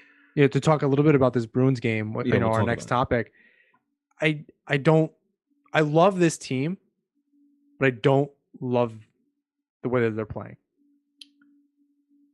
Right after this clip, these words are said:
Speaker 1: I, I, I, I don't, it's, I know it's early and, but eventually the, you know, short training camp and this and that, the excuse is gonna run off. It's gonna run out.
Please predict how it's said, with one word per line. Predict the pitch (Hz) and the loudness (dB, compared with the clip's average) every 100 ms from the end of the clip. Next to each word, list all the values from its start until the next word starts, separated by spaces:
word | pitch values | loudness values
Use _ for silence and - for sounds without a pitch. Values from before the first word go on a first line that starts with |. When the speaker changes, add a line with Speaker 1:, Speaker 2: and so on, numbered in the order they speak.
| _ | _
Speaker 1:
I, | 135 | -12
I, | 120 139 139 | -4 -2 0
I, | 135 135 - | -2 -2 -4
I | 135 | -2
don't, | 135 139 135 - | 0 0 -2 -4
it's, | 143 135 - - _ | -6 -8 -10 -20 _
I | - | -4
know | 151 151 196 | 2 6 6
it's | - | 4
early | - 170 180 190 - | 2 2 4 2 0
and, | 143 123 113 - _ _ _ _ _ | -6 -6 -8 -14 _ _ _ _ _
but | 139 | -2
eventually | 135 131 139 - 156 156 156 156 _ _ _ _ _ _ _ _ _ _ _ _ | 0 0 0 0 -2 0 -2 -4 _ _ _ _ _ _ _ _ _ _ _ _
the, | 123 120 123 117 113 110 107 _ _ _ _ _ _ _ _ - | -12 -4 -2 -2 -4 -6 -8 _ _ _ _ _ _ _ _ -10
you | |
know, | 117 | -8
short | 104 - 143 139 | -8 -2 -2 -2
training | - 131 127 | -4 -2 -2
camp | 120 127 123 123 117 - | -6 -4 -2 -2 -6 -10
and | 117 110 107 107 | -10 -8 -10 -6
this | 123 131 | -6 -4
and | 139 123 | -4 -4
that, | 117 113 _ _ _ | -4 -6 _ _ _
the | 156 | -4
excuse | 147 - 196 | -4 -2 0
is | 160 | 0
gonna | 143 123 | 0 0
run | 113 | -2
off. | 104 - _ _ | -6 -12 _ _
It's | 143 131 131 | -8 -6 -4
gonna | 147 123 | -2 -2
run | 117 | -4
out. | 104 | -6